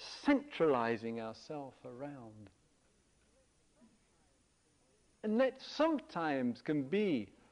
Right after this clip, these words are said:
for people, quite disconcerting, because one wants some sense of solidity, some sense of, uh, substance and belief, because it's strong with us.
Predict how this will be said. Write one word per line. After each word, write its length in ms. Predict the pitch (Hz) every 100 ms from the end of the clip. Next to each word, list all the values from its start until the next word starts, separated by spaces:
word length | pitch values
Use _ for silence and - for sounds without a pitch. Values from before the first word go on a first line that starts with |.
| _
for 140 | 160
people, 600 | - 196 170 - 151 135 - _ _ _ -
quite 320 | 240 262 247 151 -
disconcerting, 1200 | 247 - - 202 180 - - 226 - - 123 98 - _ _ -
because 260 | 185 208
one 200 | 196 208
wants 280 | 226 294 285
some 460 | - 220 190 160 120 - - - - _ _ _ _ _
sense 400 | - 202 185 147
of 140 | 147 127
solidity, 1040 | - 175 156 196 180 147 - 156 147 139 -
some 200 | 165 156
sense 340 | - 151 151
of, 420 | 147 135 117 107 113
uh, 260 | 113 107 - - - -
substance 880 | - - - 220 185 - 160 127 - - -
and 280 | 156 147 131
belief, 380 | 151 156 202 156 -
because 260 | - - 123
it's 180 | 139 -
strong 500 | - 160 147 127 113 - - _ -
with 200 | 151 135
us. 200 | 120